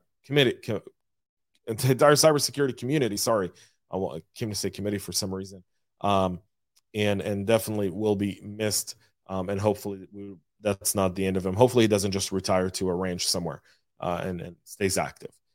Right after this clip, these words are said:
That's it for our show today. Merry Christmas to everyone celebrating Christmas over the weekend. Happy Hanukkah to anyone celebrating Hanukkah. As we,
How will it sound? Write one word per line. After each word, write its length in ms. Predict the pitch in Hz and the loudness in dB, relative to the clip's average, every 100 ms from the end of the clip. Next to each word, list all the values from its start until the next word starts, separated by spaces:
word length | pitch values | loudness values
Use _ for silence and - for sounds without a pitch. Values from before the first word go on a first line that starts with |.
| _ 147 | _ 4
That's 180 | 160 | 6
it 120 | 185 - | 6 8
for 160 | 175 | 8
our 100 | 151 | 8
show 240 | - 151 - | 8 6 6
today. 320 | 135 127 120 - _ | 4 4 2 -8 _
Merry 300 | 135 175 190 | 4 8 8
Christmas 400 | 185 175 - 160 - | 6 2 2 0 4
to 80 | |
everyone 340 | 135 123 120 117 | 4 4 0 0
celebrating 600 | 120 110 101 101 101 95 _ _ _ | 0 0 0 0 -2 -4 _ _ _
Christmas 340 | - 156 139 135 | -2 -2 0 0
over 160 | 110 | 0
the 80 | 101 | 2
weekend. 260 | 123 131 120 | 0 0 0
Happy 240 | 113 - | 0 0
Hanukkah 380 | 120 135 135 123 | 0 0 2 0
to 40 | |
anyone 240 | 113 107 104 | -2 -4 0
celebrating 520 | 170 170 147 139 120 - _ - | 6 6 6 2 0 -8 _ 0
Hanukkah. 380 | 143 139 143 107 | 0 4 2 4
As 260 | 120 104 | 4 0
we, 220 | 107 107 | -6 -8